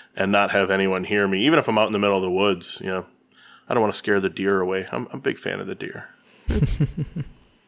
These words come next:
Speaker 2: Yeah, I think I would like, um, almost two separate shops in one building, a wood and a metal.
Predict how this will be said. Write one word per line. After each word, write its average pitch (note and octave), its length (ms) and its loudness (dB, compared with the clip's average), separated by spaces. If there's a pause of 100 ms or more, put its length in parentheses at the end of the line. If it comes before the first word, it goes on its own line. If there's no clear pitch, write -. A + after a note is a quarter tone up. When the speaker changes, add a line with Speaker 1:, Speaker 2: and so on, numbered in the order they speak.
(200)
Speaker 2:
Yeah, B3 100 0
I B3+ 60 0
think D4+ 260 0
I A3 100 4
would A#3+ 180 2
like, F#3+ 480 2
um, F3+ 440 4 (320)
almost A#3+ 320 2
two A3+ 180 2
separate B3 380 2
shops A3 380 4
in F3+ 240 4
one F#3 240 4
building, F3 640 2
a F#3 100 2
wood F#3+ 380 6 (100)
and F#3 160 4
a F3+ 60 4
metal. E3+ 500 4